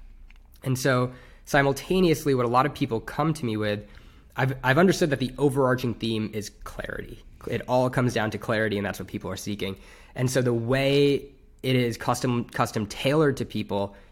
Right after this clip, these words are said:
is very different, though, because some people might be looking for clarity more so within their home and family life. Some people are looking for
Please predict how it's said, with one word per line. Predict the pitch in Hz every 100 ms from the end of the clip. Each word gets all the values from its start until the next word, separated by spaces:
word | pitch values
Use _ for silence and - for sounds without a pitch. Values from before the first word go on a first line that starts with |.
| -
is | 117
very | 107 120 107
different, | 98 98 95 -
though, | - -
because | 107 110
some | - 135
people | 127 131 123
might | 123 113
be | 117
looking | 110 107 113
for | 104 113 110 101 - -
clarity | - - 120 120 120
more | 117 117 107
so | - 110
within | 110 107
their | 110 107
home | 98 117 117
and | 113 110 -
family | - 104 107
life. | 92 92 -
Some | -
people | 110 120 120
are | 117
looking | 113 117
for | 104 113 110